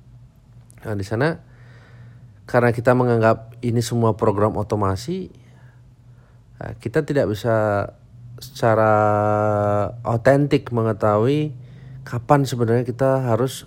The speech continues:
eh, menyetorkan dana kembali, menyuntik dana kembali agar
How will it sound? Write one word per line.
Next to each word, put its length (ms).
eh, 400
menyetorkan 1040
dana 160
kembali, 560
menyuntik 560
dana 240
kembali 400
agar 320